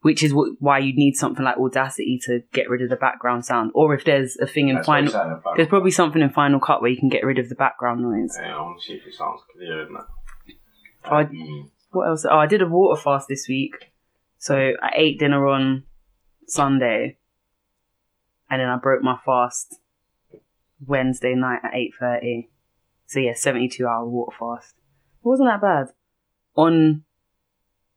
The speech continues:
Speaker 1: the Monday, no, not the Monday morning. Monday I was actually fine for the whole twenty-four hours. But when I woke up on Tuesday morning, I felt so weak.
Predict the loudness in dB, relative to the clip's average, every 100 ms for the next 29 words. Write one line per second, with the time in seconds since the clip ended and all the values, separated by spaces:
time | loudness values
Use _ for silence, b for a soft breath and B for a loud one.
0 | -4 2 4 6 4 4 4 4 2 2
1 | 2 2 4 4 4 4 4 2 4 4
2 | 4 4 2 0 -4 -6 -4 0 0 0
3 | -4 -2 -2 0 0 0 -2 -4 -4 -4
4 | -4 0 0 0 -4 -8 B B B 2
5 | 4 4 4 4 0 0 0 2 4 4
6 | 2 0 2 2 0 0 0 -2 _ _
7 | _ _ _ _ _ -8 -6 0 2 2
8 | -2 -2 2 4 6 6 4 4 2 -2
9 | -10